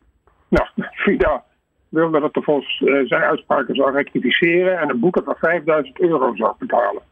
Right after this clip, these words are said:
Nou ja, de commentator vond dat het onder vrijheid van meningsuiting viel.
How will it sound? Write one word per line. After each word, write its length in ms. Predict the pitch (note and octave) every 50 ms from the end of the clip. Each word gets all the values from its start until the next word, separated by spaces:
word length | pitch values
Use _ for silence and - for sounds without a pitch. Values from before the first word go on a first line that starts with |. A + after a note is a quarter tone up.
| _ -
Nou 180 | E3 D3+ D3+
ja, 140 | B2+ G#2+ - _ _ _ _ _ -
de 80 | - - _ _ _ _ _ -
commentator 600 | - C3 C#3 B2 - E3 D3 C#3+ - - - -
vond 220 | - C#3+ C3+ C3
dat 120 | C3 A#2+
het 180 | B2+ A#2+ - -
onder 320 | - F#3+ F3+ C3+ B2+ A#2+
vrijheid 320 | - - D#3 C#3 C#3 C3+ -
van 140 | C3 B2+ D3
meningsuiting 680 | F3 F3 F#3 F#3 F#3 - G3+ F3 E3+ E3+ - D#3+ C3+
viel. 280 | - F3+ D#3+ F3 F3